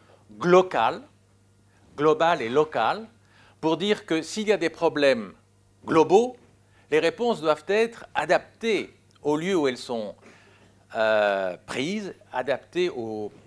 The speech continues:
elles doivent être locales. Je, vous verrez plus tard dans mon exposé que je vais, je vais remettre en question cette définition et que je dirai, je vous,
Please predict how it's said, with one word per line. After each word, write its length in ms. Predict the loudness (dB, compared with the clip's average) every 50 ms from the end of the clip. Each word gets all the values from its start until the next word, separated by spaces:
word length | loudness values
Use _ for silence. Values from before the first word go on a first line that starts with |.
| -18 -14
elles 120 | -12 -6
doivent 200 | -4 -4 -4 -2
être 460 | -2 -2 -2 -2 -2 -2 -2 -2 -2 -6 -8
locales. 460 | -2 2 2 2 2 0 -2 -4 -4
Je, 100 | -6 -10
vous 240 | -10 -10 -10 -10 -6
verrez 260 | -4 -4 -2 -4 -4
plus 180 | -6 -8 -12 -6
tard 400 | -4 -2 0 0 -2 -2 -6 -8
dans 220 | -8 -6 -6 -6
mon 220 | -8 -10 -10 -10
exposé 500 | -10 -12 -12 -14 -14 -12 -12 -10 -10 -10
que 120 | -10 -12 -14
je 120 | -14 -12
vais, 320 | -8 -6 -4 -4 -4 -6 -10 -16 _ _ _ _ _ _ _ _ _ -14 -14 -12 -8 -4 -4 -4 -6 -8 -14
je 140 | -12 -10 -8
vais 140 | -4 -4 -2
remettre 340 | -2 -2 -2 -2 -2 -4 -6
en 100 | -8 -6
question 440 | -6 -8 -10 -10 -10 -8 -6 -6 -6
cette 220 | -8 -12 -14 -12
définition 600 | -12 -12 -12 -10 -8 -8 -8 -8 -8 -6 -6 -6
et 40 | -6
que 40 | -6
je 80 | -6 -6
dirai, 320 | -6 -6 -6 -6 -8 -8
je 80 | -10 -12
vous, 200 | -10 -10 -10 -10